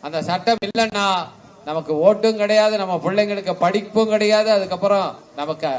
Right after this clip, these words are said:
வேலை வாய்ப்பும் கிடையாது. இதற்கு முன்னால எப்படி அடிமையா வைத்திருந்தார்களோ அந்த நிலைக்கு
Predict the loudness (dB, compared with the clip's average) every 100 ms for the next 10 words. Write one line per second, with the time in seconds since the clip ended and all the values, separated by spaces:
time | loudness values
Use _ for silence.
0 | -8 -8 -2 0 0 0 -2 -2 -6 -4
1 | -2 -2 -4 -10 -20 _ -20 _ _ _
2 | _ _ _ -2 0 0 2 4 6 4
3 | 4 6 6 4 2 2 4 4 4 0
4 | 2 2 2 4 4 4 2 0 -2 -2
5 | -2